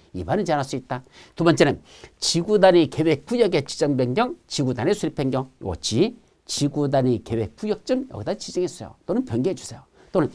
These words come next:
지구 단위 계획 좀 수립해 주세요. 수립된 것 좀 변경해 주세요. 라고 입안을 제안할 수 있다. 그것들. 세 번째는 어디냐? 산. 산은 어디에 있느냐? 여기 들어있어요. 용도 지역, 이걸 용도 지구라고 하는데 아직 우리는 용도 지구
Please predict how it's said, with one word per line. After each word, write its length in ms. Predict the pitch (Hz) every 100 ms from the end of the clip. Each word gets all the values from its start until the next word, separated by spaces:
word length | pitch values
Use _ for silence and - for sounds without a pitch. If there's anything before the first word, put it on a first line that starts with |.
| -
지구 340 | - 170 160 165
단위 260 | 156 143
계획 220 | 123 123 -
좀 180 | 240
수립해 360 | 311 - 220 160
주세요. 340 | - - 87 - _
수립된 420 | - 180 - 143
것 120 | 117
좀 220 | - 240 -
변경해 300 | 208 185 151
주세요. 240 | - 143 - -
라고 320 | - 156 - - -
입안을 440 | 113 92 113 196 - -
제안할 300 | - 160 147
수 140 | -
있다. 320 | 131 - 127 _ -
그것들. 420 | 87 - 165 233 - -
세 140 | 214
번째는 320 | 180 165 139
어디냐? 240 | 120 - - - -
산. 320 | - 233 113 - _
산은 300 | - 240 202
어디에 200 | 139 156
있느냐? 300 | 113 127 - _ _ 214
여기 140 | 240
들어있어요. 540 | 208 135 - 107 101 98 _ _ -
용도 460 | 147 170 165 156 131
지역, 420 | - 220 247 277 -
이걸 380 | 139 123 101 113
용도 480 | 180 190 233 262 -
지구라고 540 | - 226 226 220 156 117
하는데 340 | 95 92 95 -
아직 240 | 139 135
우리는 260 | 139 143 117
용도 320 | 156 220 190
지구 180 | 170